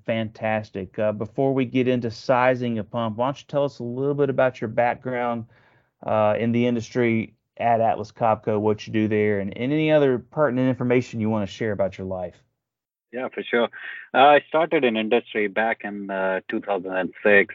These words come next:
Speaker 2: uh, professionally born and brought up into Atlas Copco.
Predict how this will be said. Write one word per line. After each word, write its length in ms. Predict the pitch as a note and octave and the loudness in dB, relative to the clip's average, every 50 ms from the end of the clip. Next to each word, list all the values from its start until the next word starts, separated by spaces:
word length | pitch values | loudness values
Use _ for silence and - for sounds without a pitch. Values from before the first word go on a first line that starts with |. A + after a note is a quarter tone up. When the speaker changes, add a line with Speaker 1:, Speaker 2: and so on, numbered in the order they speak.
| - _ | -8 _
Speaker 2:
uh, 320 | - F#2+ F#2 F#2 F2+ G#2+ G#2 - | 2 4 4 4 4 2 0 0
professionally 640 | - G#2 F#2+ - G#2+ G2 - - - G2+ F#2 F#2 | 2 0 2 2 2 0 0 -2 -8 -8 -8 -6
born 260 | E2+ - F#2+ F#2+ F#2+ F#2+ | -4 -2 -2 -2 -2 -4
and 140 | F#2 F2 | -4 0
brought 200 | F#2+ F#2 F#2 F2+ | 2 2 2 2
up 140 | F#2+ F2+ - | 0 -2 -2
into 260 | F#2 F#2 F2+ - F#2 | -4 -8 -4 0 2
Atlas 280 | F#2 F2+ - - F#2 E2+ _ - | 2 2 2 0 -4 -6 _ -2
Copco. 400 | F#2 F2+ _ _ G2 F#2+ F#2 | -4 -4 _ _ 2 2 2